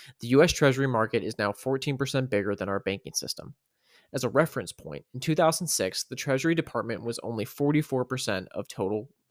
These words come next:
of the total banking system. The U S Treasury Department has a massive task before it. We need to fund this year's two trillion dollar deficit, fund one trillion dollars in interest on our debt, and we have seven point six trillion in maturing debt next year.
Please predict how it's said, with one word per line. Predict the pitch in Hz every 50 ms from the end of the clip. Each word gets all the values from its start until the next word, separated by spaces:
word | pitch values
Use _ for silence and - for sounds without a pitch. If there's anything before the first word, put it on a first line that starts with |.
| _ -
of | 123 123 131
the | 135
total | 127 143 123 101 107 101
banking | - 78 82 - - 67
system. | - - - - - - _ _ _ _ _ _ _ - - - - - - - _ -
The | - 117
U | 123 147 180
S | 185 -
Treasury | - - 147 135 135 143 139
Department | 131 - 131 107 95 104 101 120
has | 120 120 113
a | 107 101
massive | 95 101 101 113 120 131 - 147 123
task | - - - 98 95 - - _
before | - - - 80 -
it. | - _ _ _ _ _ _ _ _ - _ _ -
We | - 123
need | 135 139 135 135
to | 135
fund | 131 - - 120 120 127 135 127
this | - - 117 127 - -
year's | 131 123 120 -
two | - - 147 143 135
trillion | - - 143 135 135 139 139
dollar | 131 120 120 135 139
deficit, | 123 113 101 - - - - - - - - _ _ _ _ _ -
fund | - 131 131 127 123 113 131 -
one | 117 120 139 151
trillion | - - 151 143 147 143
dollars | 127 113 113 117 123 - -
in | - 80
interest | 110 - - 123 - -
on | 120 123
our | 127 127
debt, | 123 90 76 82 - _ _ _ _ _ _ -
and | - 127
we | 131 123
have | 123 123 120 123
seven | - - 139 135 135 147 147
point | 143 - 143 139 127 -
six | - 127 - -
trillion | - - 131 123 123 113
in | 107 104 107
maturing | 107 - - - 143 135 127 107
debt | 92 85 67
next | 90 123 123 - - -
year. | 64 - - -